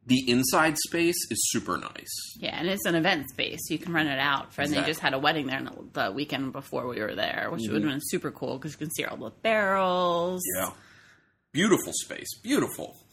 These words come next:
Speaker 1: Uh, highly, highly, highly, highly recommend going there because of the ambiance and the beer tender, Kelsey, and obviously the beer.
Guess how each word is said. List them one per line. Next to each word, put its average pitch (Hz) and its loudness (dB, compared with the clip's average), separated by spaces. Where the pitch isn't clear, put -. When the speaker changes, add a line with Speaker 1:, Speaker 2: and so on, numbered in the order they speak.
Speaker 1:
Uh, 98 6
highly, 135 6
highly, 110 4
highly, 101 2
highly 101 0
recommend 95 -2
going 92 -4
there 92 -2
because 92 -4
of 82 -2
the 104 0
ambiance 107 4
and 90 -6
the 92 -12
beer 139 6
tender, 131 2
Kelsey, 120 2
and 95 -2
obviously 95 -2
the 90 -8
beer. 58 -6